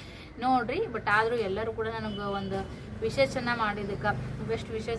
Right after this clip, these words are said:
ತಿಳಿಸಿರಿ. ಎಲ್ಲರಿಗೂ thank you so much ಅಂತ ಹೇಳ್ತೀನಿ. ಆ, ಅದಾದ್ಮ್ಯಾಗ ಮತ್ತೆ ಇನ್ನೊಂದೇನಪ್ಪ ಅಂತಂದ್ರೆ, ಆ, ನಾನು ಈ ಚೈನನ್ನು ಹಾಕ್ಕೊಂಡಿದ್ದಕ್ಕೆ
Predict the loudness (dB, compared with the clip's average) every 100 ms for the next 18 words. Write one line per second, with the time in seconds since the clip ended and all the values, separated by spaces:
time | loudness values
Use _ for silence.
0 | -2 -2 0 0 0 -2 -2 0 0 0
1 | 0 -2 -2 0 0 0 0 2 2 2
2 | 2 0 0 0 -2 -2 -2 -4 -4 -2
3 | -2 0 -2 -2 -4 -6 -2 2 2 2
4 | 0 0 2 2 2 2 2 0 0 0
5 | 2 2 2 2 2 2 2 2 2 2
6 | 2 4 4 4 4 8 10 10 10 6
7 | 4 4 4 4 4 4 2 2 4 4
8 | 4 4 4 4 2 4 4 6 4 4